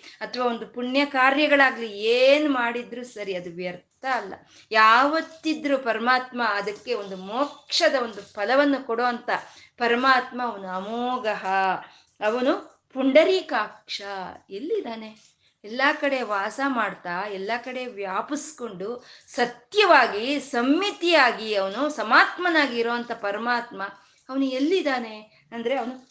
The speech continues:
ಪುಂಡರೀಕಾಕ್ಷ ಅಂತ ಇದ್ದಾರೆ. ಪುಂಡರೀಕಾಕ್ಷ, ಪುಂಡರೀಕ ಅಂದ್ರೆ ಹೃದಯ, ಹೃದಯ. ಎಲ್ಲರ ಹೃದಯದಲ್ಲಿ ಯಾರು ಇದಾರೋ, ಎಲ್ಲರ ಹೃದಯದಲ್ಲಿ ಯಾವ ಚೈತನ್ಯವಾದ್ರೂ ಇದೆಯೋ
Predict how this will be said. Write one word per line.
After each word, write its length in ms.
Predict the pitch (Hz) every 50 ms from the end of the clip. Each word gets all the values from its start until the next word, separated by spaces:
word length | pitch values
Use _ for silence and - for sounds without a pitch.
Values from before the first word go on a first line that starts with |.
| _ _ _
ಪುಂಡರೀಕಾಕ್ಷ 1040 | - 214 208 214 233 269 285 302 302 294 285 - 254 220 208 - - - - - - 214 196 190 185 - - -
ಅಂತ 140 | 190 190 185
ಇದ್ದಾರೆ. 280 | 185 185 175 175 175
ಪುಂಡರೀಕಾಕ್ಷ, 920 | 180 - _ 180 180 190 220 262 269 277 254 - - 190 175 - - - - _ _ _ _ _ _ _ _
ಪುಂಡರೀಕ 540 | 226 240 247 240 269 269 262 254 247 - 240 220
ಅಂದ್ರೆ 220 | 202 202 214 247
ಹೃದಯ, 440 | 240 233 185 190 180 180 180 180 175 - - _ _ _ _ _ _ _ _ _ _ - _ _ _ _ _ _ -
ಹೃದಯ. 280 | - - 185 202 196 - - - - - - -
ಎಲ್ಲರ 720 | 247 262 277 294 302 311 339 349 370 381 381 392 392 370 359 349
ಹೃದಯದಲ್ಲಿ 1080 | 277 - - 262 269 277 233 330 339 349 339 339 285 311 311 302 302 294 285 277 247
ಯಾರು 500 | 226 214 202 208 214 233 262 285 302 285
ಇದಾರೋ, 720 | 269 247 214 247 240 233 226 226 226 220 214 202 185 170 135
ಎಲ್ಲರ 720 | - 190 202 202 226 247 262 269 285 294 311 311 285 285
ಹೃದಯದಲ್ಲಿ 960 | 240 226 208 202 233 254 254 254 233 247 240 233 214 - - - - - - -
ಯಾವ 420 | 214 226 226 233 254 269 302 294
ಚೈತನ್ಯವಾದ್ರೂ 1080 | 277 285 - 254 240 277 277 269 294 294 285 285 285 277 269 254 254 240 220 214 202
ಇದೆಯೋ 540 | 202 185 190 202 190 233 233 220 220 214 214